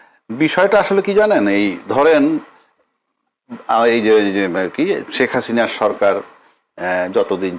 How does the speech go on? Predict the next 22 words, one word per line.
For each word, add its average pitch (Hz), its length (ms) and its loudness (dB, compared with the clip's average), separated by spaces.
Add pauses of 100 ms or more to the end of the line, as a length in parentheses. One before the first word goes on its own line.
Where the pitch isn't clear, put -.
(120)
ছিলেন, 90 260 -4
আমরা 90 200 -6
দেখছি, 101 300 -6
যেটা 113 180 0
বললাম 123 340 2
যে 98 100 -2
কমফোর্ট 110 400 -2
জোনে 107 160 0
ছিল, 101 240 -4
আহ, 92 800 -8 (180)
অন্তত 107 340 -4
ভারত 104 360 0
কমফোর্ট 95 320 -2
জোনে 95 180 -4
ছিল, 90 260 -4 (380)
এরকম, 90 420 -2 (340)
আহ, 69 400 -12
ইয়েতে 110 200 -2
পাওয়া 90 280 0
যায়। 90 180 -2
তারপরে 98 260 0
যে 104 120 0